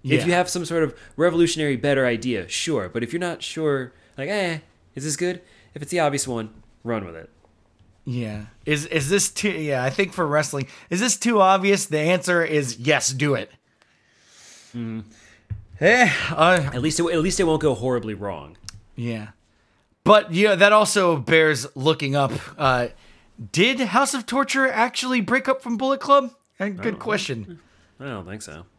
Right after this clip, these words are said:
Speaker 2: Someone on Reddit might have a, uh, for, you know, someone might have a subreddit about it that,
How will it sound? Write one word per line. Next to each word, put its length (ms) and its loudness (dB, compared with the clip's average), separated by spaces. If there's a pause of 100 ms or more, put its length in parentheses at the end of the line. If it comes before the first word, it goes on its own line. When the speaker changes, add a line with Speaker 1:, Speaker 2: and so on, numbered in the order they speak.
Speaker 2:
Someone 460 4
on 240 0 (340)
Reddit 360 2
might 220 -2
have 180 0
a, 160 0
uh, 240 0 (240)
for, 440 0
you 200 -2
know, 160 -4
someone 340 -4
might 120 0
have 140 0
a 40 -4
subreddit 520 0
about 280 -2
it 160 -4
that, 240 -6